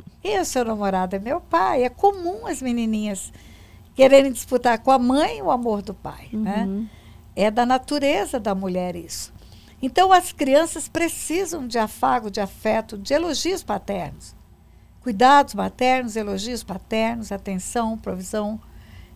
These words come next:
Speaker 1: O livro de, de paternidade fala isso. Muitas crianças crescem, se tornam adultos que não conseguem chegar ao coração de Deus. Porque tiveram uma paternidade errada, uma paternidade abusiva, violenta.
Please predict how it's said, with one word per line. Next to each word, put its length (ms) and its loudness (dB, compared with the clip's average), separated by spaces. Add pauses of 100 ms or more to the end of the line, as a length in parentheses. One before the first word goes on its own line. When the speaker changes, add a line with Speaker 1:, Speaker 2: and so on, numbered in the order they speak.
(400)
Speaker 1:
O 80 -2
livro 280 0
de, 100 -14 (200)
de 100 -14
paternidade 800 0
fala 320 -2
isso. 520 -8 (680)
Muitas 280 -4
crianças 580 2 (280)
crescem, 360 2
se 140 -6
tornam 240 2
adultos 460 -2
que 80 -6
não 160 -2
conseguem 420 -4
chegar 280 -2
ao 80 2
coração 440 -4
de 220 -6
Deus. 720 -4 (640)
Porque 180 -2
tiveram 340 2
uma 140 2
paternidade 760 -2
errada, 500 -6
uma 120 -2
paternidade 640 -4
abusiva, 640 -6
violenta. 760 -8